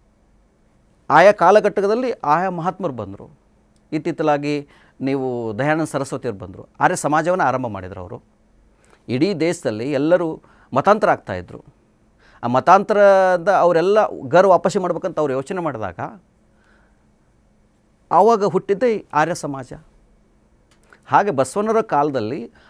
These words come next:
ಆವಾಗ ಚಾತುರ್ವರ್ಣ ವ್ಯವಸ್ಥೆ ಇತ್ತು, ಬ್ರಾಹ್ಮಣ, ಕ್ಷತ್ರಿಯ, ವೈಶ್ಯ, ಶೂದ್ರ ಅಂಥೇಳಿ. ಆವಾಗ ಎಷ್ಟೋ ಜನಕ್ಕೆ ದೇವಸ್ಥಾನಗಳಿಗೆ ಹೋಗ್ಲಿಕ್ಕೆ ಅವಕಾಶ ಇರಲಿಲ್ಲ.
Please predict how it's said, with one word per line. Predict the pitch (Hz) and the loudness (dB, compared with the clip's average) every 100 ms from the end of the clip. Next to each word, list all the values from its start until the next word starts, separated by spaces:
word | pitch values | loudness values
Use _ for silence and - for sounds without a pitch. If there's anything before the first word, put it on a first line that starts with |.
| _ - 135 | _ -6 -2
ಆವಾಗ | 143 147 - | 0 -2 -4
ಚಾತುರ್ವರ್ಣ | 120 - 175 165 151 202 339 330 _ _ _ _ _ _ _ - | -6 -4 -4 -4 -4 -8 -12 -20 _ _ _ _ _ _ _ -2
ವ್ಯವಸ್ಥೆ | 135 196 - 143 104 | 2 2 0 -4 -4
ಇತ್ತು, | - - _ _ _ _ - | -12 -16 _ _ _ _ -18
ಬ್ರಾಹ್ಮಣ, | 110 127 135 110 101 98 - | -6 -2 -2 -4 -6 -10 -10
ಕ್ಷತ್ರಿಯ, | 147 - 110 104 101 107 | -12 -10 -8 -6 -4 -4
ವೈಶ್ಯ, | 143 - 113 - | -6 -8 -12 -10
ಶೂದ್ರ | 107 92 98 | -12 -12 -14
ಅಂಥೇಳಿ. | 90 - 101 147 - _ _ _ _ | -14 -14 -14 -14 -18 _ _ _ _
ಆವಾಗ | 147 170 156 | 0 2 0
ಎಷ್ಟೋ | - 185 | -2 -4
ಜನಕ್ಕೆ | 156 143 156 127 | -4 -4 -6 -4
ದೇವಸ್ಥಾನಗಳಿಗೆ | 139 143 139 120 139 117 | -4 -4 -8 -8 -10 -10
ಹೋಗ್ಲಿಕ್ಕೆ | 117 143 - 107 | -12 -12 -14 -12
ಅವಕಾಶ | 117 165 - 113 | -8 -8 -8 -10
ಇರಲಿಲ್ಲ. | 95 92 | -10 -14